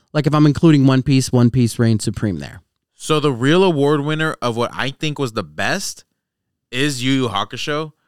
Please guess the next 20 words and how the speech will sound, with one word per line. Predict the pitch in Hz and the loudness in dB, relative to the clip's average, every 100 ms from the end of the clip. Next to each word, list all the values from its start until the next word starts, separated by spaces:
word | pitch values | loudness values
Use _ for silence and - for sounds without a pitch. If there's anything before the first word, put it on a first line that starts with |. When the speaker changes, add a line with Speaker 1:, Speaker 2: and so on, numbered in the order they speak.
| _ _ | _ _
Speaker 2:
Just | 135 127 - | -10 -10 -10
rewatching | 90 135 127 113 123 - 135 | -8 -6 -4 -2 -4 -6 -6
that, | 131 - | -6 -6
I | |
fu-, | 120 _ 131 - | -10 _ -12 -12
th-, | 107 107 127 113 | -18 -20 -20 -6
that | 143 175 | -4 -2
was | 165 | -2
the | 165 | -2
most | 151 - 147 151 - - | -4 -4 -2 -2 -4 -8
I | 135 | -4
enjoyed | 127 117 135 160 | -4 -2 0 0
anime | 160 160 | -2 -4
and | 160 165 131 123 | -4 -4 -6 -6
what | 117 | -4
I | 113 117 | -4 -2
thought | 123 - | -4 -4
was | 113 | -6
the | 98 | -6
best | 95 92 117 - | -6 -4 -6 -6